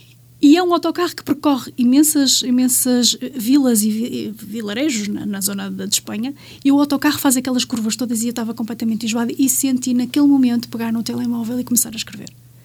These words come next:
Esse, esse último poema de Peregrina foi escrito exatamente num autocarro,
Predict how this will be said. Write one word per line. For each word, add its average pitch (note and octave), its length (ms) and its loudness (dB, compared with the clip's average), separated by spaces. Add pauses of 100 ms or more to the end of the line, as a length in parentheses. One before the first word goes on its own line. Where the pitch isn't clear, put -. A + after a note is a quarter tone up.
(220)
Esse, A#3 320 -2
esse A#3 240 -6
último C#4+ 300 -4
poema A#3+ 440 -10
de A#3+ 120 -12
Peregrina A3+ 400 -8
foi B3 160 -10
escrito - 400 -8
exatamente A3 580 -10
num A#3 340 -6
autocarro, B3+ 480 -12